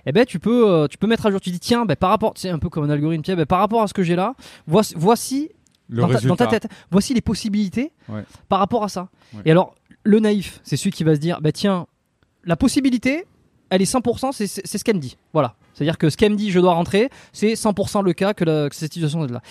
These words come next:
Speaker 1: Et puis celui qui est plus avancé, c'est OK. Alors il y a cette possibilité, mais il y a également peut-être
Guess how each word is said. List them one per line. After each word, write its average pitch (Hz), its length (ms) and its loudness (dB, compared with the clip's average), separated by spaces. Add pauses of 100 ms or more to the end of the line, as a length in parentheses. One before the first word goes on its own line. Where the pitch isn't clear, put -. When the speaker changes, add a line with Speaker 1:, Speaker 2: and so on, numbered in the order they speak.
(240)
Speaker 1:
Et 170 60 0
puis 247 120 0
celui 247 140 0
qui - 80 -6
est - 20 0
plus 214 140 2
avancé, 202 280 2
c'est 285 120 0
OK. 254 140 0
Alors 160 220 2
il 151 40 0
y - 20 2
a 156 60 2
cette 208 160 -4
possibilité, 220 560 0 (400)
mais 180 80 6
il 202 40 6
y 214 60 6
a - 60 -4
également 190 320 4
peut-être 202 320 -4